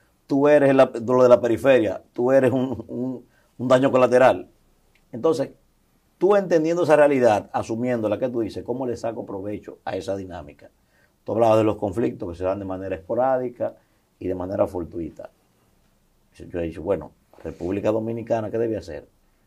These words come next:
Leonel comenzó con eso, hay que decirlo, hay que reconocérselo. Yo he dicho, una doctrina Estrada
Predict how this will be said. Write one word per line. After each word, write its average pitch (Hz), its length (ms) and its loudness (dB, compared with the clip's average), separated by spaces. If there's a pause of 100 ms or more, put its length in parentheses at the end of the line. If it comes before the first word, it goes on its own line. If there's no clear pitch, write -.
(100)
Leonel 110 400 -2
comenzó 101 360 -4
con 76 140 -10
eso, 73 240 -18 (380)
hay 85 100 -8
que 85 100 -6
decirlo, 85 360 -10
hay 82 80 -12
que - 80 -6
reconocérselo. 87 640 -14 (720)
Yo 92 80 -8
he - 20 -4
dicho, - 320 -8 (420)
una 127 340 -4
doctrina 117 520 -6
Estrada 139 600 -2